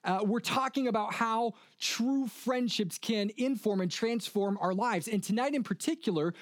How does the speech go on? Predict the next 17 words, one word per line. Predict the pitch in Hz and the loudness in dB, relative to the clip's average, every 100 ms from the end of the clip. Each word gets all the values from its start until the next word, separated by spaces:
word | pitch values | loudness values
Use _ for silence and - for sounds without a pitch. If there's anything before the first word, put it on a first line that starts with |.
| - - | -6 -2
we're | 247 | 0
gonna | 320 | 0
see | 254 247 | 0 0
how | 185 208 196 - - | 2 0 -2 -6 -12
true | - - 233 277 294 294 | -6 -2 0 0 0 -2
friendship | - - 233 247 - 185 | -6 -2 0 0 0 -2
has | 202 202 160 | 0 -2 -2
the | 170 | -4
power | - - 262 247 160 160 - - | -2 -2 0 2 0 -2 -6 -8
to | - 220 | -2 0
deliver | 151 214 196 277 240 254 226 | 2 2 2 2 0 0 0
us | 220 160 170 | 0 0 -2
from | - 208 190 | -2 0 0
some | - - 240 247 | 0 0 0 0
of | 240 202 185 160 | 0 0 0 -2
life's | 185 196 202 190 170 - | 0 2 2 0 0 -4
deepest | 202 127 202 254 214 180 - - | -4 -2 0 0 2 0 0 -8